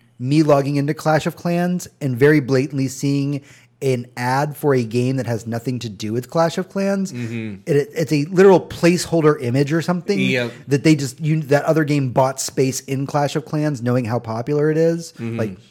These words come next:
Speaker 1: that, that throws me off. I'm like, "I don't,
Speaker 2: Yeah.
Speaker 1: I don't want any of that. Like, please don't put that in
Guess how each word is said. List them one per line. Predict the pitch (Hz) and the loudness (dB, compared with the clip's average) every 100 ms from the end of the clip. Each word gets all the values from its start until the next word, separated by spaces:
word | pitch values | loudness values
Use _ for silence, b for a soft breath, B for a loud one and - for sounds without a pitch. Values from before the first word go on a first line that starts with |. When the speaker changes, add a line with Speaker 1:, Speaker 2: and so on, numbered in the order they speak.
| - | -10
Speaker 1:
that, | 123 175 - - | 0 2 0 -4
that | 156 147 | -4 -2
throws | 156 143 123 | 2 2 2
me | 123 | -2
off. | 104 85 - | -6 -10 -12
I'm | 113 | -10
like, | 117 | -4
"I | |
don't, | 123 117 | -2 -2
Speaker 2:
Yeah. | 110 | -4
Speaker 1:
I | |
don't | 117 120 110 | -10 -10 -8
want | 117 117 107 | -8 -8 -12
any | 92 90 | -16 -16
of | - | -18
that. | - - | -20 -20
Like, | - | -14
please | 127 110 | -10 -10
don't | 101 | -12
put | - 110 | -14 -12
that | 98 | -14
in | 95 | -14